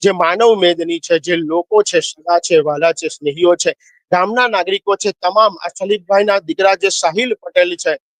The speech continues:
એના દુઃખમાં સહભાગી બન્યા છે, સલીમભાઈના દુઃખમાં સહભાગી બન્યા છે. અને સમગ્ર સારોદ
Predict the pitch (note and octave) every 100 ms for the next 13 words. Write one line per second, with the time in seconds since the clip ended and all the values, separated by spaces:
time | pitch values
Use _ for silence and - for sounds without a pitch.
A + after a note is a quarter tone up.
0 | _ G3+ A3+ E3 F3 - A#3+ B3 - F#3
1 | E3 E3 D#3+ D#3 C#3+ D3 - C#3+ - F#3
2 | G#3+ F3+ F3+ F3 E3 D#3 - G#3 A3+ -
3 | D#3 D3 C#3+ C#3+ C3+ D3 D3+ D3+ - -
4 | - F#3+ F3+ D#3+ F3 F3+ F3+ - D3 E3
5 | F#3+